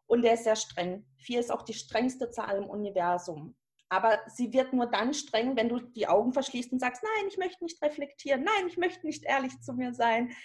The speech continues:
Nein, ich möchte in meiner Komfortzone bleiben. Nein, ich stehe nicht zu mir selbst.“ Dann kann's sehr anspruchsvoll werden, gelinde gesagt, in diesem Jahr. Menschen, die aufrichtig zu sich selbst stehen, ihre Wahrheit leben,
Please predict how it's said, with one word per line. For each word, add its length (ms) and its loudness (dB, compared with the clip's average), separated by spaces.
Nein, 320 4
ich 140 2
möchte 280 4
in 80 0
meiner 280 8
Komfortzone 640 2
bleiben. 300 2
Nein, 200 2
ich 100 -2
stehe 200 -2
nicht 200 -4
zu 80 -4
mir 140 2
selbst.“ 320 0
Dann 460 2
kann's 640 2
sehr 240 0
anspruchsvoll 680 0
werden, 360 4
gelinde 340 2
gesagt, 460 -4
in 120 -8
diesem 280 -4
Jahr. 300 2
Menschen, 340 4
die 100 4
aufrichtig 640 2
zu 140 -8
sich 240 -14
selbst 600 2
stehen, 520 -2
ihre 260 2
Wahrheit 540 2
leben, 560 2